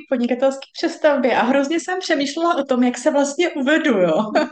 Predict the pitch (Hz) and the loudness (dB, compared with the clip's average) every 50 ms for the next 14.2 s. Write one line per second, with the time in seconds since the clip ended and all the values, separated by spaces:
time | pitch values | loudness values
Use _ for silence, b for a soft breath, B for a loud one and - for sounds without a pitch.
0 | - 277 - - - - - - - 415 403 - - - 523 - - - 247 233 | 0 0 0 -2 -2 -8 -10 -2 0 0 0 0 -2 -6 -6 -8 -4 0 0 2
1 | 226 247 262 247 294 - - 277 - - 320 320 285 302 285 277 277 277 254 254 | 2 2 2 2 2 2 2 0 0 0 -2 0 2 2 2 2 2 0 -2 -2
2 | 247 247 262 254 - 277 269 254 247 247 240 240 240 240 240 240 226 240 240 233 | -2 -2 -2 -2 0 0 2 2 2 2 2 2 0 -2 -2 -4 -2 -2 -2 -2
3 | 233 226 202 208 208 214 214 214 214 214 208 220 214 - 226 220 - 180 - - | -4 -6 -6 -8 -8 -8 -8 -8 -8 -8 -8 -8 -8 -10 -10 -12 -14 -16 -14 -12
4 | 208 196 196 202 196 196 202 190 180 185 180 - 202 202 196 202 202 196 - 214 | -10 -8 -8 -8 -8 -8 -10 -12 -12 -12 -12 -12 -14 -14 -12 -14 -14 -14 -12 -14
5 | 220 - - 247 - - _ _ _ _ B B B B B B B B B - | -14 -12 -12 -12 -14 -14 _ _ _ _ B B B B B B B B B -12
6 | 226 - - 226 240 226 220 214 208 - - 262 247 220 208 202 208 208 208 - | -12 -10 -8 -8 -8 -8 -6 -8 -8 -8 -6 -6 -4 -4 -4 -6 -8 -10 -8 -6
7 | 233 240 240 - 208 190 175 170 175 196 254 - _ _ _ _ B B B B | -6 -4 -4 -4 -4 -6 -6 -6 -8 -10 -10 -12 _ _ _ _ B B B B
8 | B B B B B _ - 202 190 190 190 190 190 196 190 190 - 247 240 - | B B B B B _ -10 -8 -8 -8 -6 -6 -8 -8 -6 -4 -2 -2 0 0
9 | 254 240 240 240 247 240 240 240 - 240 220 240 226 233 247 254 254 254 240 233 | 0 2 2 2 4 2 2 2 0 0 0 0 0 0 2 2 4 4 2 2
10 | 220 190 180 - - 220 214 233 240 240 - 262 269 247 214 - 208 208 208 - | 0 -2 -6 -6 -6 -4 -4 -2 -4 -2 0 0 0 0 0 -2 -4 -4 -4 -2
11 | 262 254 240 240 233 240 240 262 233 226 233 233 240 233 240 233 233 240 247 240 | 0 0 2 2 2 2 2 2 0 0 0 0 0 0 0 -2 -2 -2 -2 0
12 | 247 247 247 - 247 247 240 233 - 254 254 247 233 233 240 240 240 247 247 262 | 0 0 -2 -2 -4 -4 -4 -2 0 0 2 2 2 0 2 2 2 2 2 0
13 | 269 262 - 277 269 269 262 269 269 262 - - 262 254 262 254 254 262 262 269 | -2 -2 -2 -2 0 0 0 0 0 0 0 -2 -2 0 2 2 0 2 2 0
14 | 254 247 240 | 0 0 0